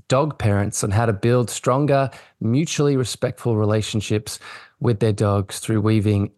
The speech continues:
energetics, psychology, and intuitive communication skills. It's just so beautiful.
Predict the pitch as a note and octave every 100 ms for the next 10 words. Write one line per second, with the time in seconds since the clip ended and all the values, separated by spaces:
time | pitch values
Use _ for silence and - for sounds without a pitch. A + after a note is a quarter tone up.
0 | _ - C#3 C3 A2 G2+ G#2+ - - -
1 | - - D3 C#3+ A#2 A2 G2 G2+ G#2 G2+
2 | - - - _ - A2 G#2+ G#2 G2 B2+
3 | - A2 G2+ B2 A#2 A2+ G2+ - G#2+ G2+
4 | G2+ G2 G2 - F#2 - A2 G2 F#2+ -
5 | - - F3 - - - - B2+ G2+ G#2
6 | G2+ - E2+